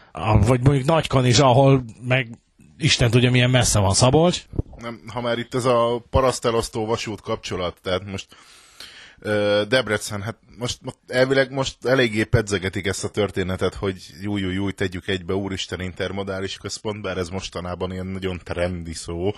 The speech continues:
Speaker 2: Bár, ö, <clears throat> ha úgy vesszük, akkor amúgy Veszprém is egy igen említendő példa, tehát a parasztelosztó, akár mondani, buszállomás az benne a város közepén,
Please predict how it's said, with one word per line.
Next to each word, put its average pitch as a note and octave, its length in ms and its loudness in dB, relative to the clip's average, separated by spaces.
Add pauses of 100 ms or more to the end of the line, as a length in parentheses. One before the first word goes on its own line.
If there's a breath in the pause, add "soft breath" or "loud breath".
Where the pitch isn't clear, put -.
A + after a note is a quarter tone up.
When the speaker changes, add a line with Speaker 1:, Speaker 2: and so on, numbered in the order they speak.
(600 loud breath)
Speaker 2:
Bár, G2 400 2
ö, G#2 160 2 (280)
<clears throat> C3 300 2
ha A#2+ 100 4
úgy B2+ 120 4
vesszük, B2 300 -2
akkor B2 240 -2
amúgy B2 280 -2
Veszprém C#3 420 -2
is - 120 -4
egy F#2+ 160 -4 (120)
igen F#2+ 600 -6 (160)
említendő F#2 600 -4
példa, F#2 380 -4
tehát F#2+ 200 -6
a F#2 80 -4 (380 loud breath)
parasztelosztó, A2 920 0 (160)
akár G2 320 -4
mondani, G2+ 320 -2
buszállomás F#2 720 0
az F2+ 120 -10
benne G2+ 240 -2
a - 20 -6
város F#2+ 380 2
közepén, A#2+ 520 0